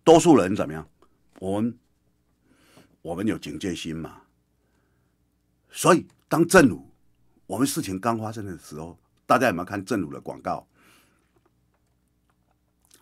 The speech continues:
政府那广告，因为我有把它下载下来啊。请医生告诉我们，坐捷运、坐公车、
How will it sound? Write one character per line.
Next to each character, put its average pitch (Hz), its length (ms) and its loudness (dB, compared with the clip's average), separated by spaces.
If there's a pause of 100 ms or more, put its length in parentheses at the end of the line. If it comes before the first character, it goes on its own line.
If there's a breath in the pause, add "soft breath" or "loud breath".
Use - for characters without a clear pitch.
(160 soft breath)
政 135 180 6
府 87 60 -2
那 110 100 2
广 87 160 -8
告， 98 300 0
因 120 120 0
为 104 60 2
我 95 140 0
有 95 80 -2
把 73 80 -6
它 87 80 -4
下 98 200 2
载 71 140 -8
下 80 200 -6
来 64 100 -14
啊。 64 180 -20 (1900)
请 90 220 -6
医 117 180 0
生 104 260 0
告 98 140 4
诉 95 120 -4
我 69 120 -6
们， - 220 -20 (1080 soft breath)
坐 139 160 6
捷 92 240 -2
运、 98 320 -2 (120)
坐 117 120 2
公 101 240 2
车、 95 300 -4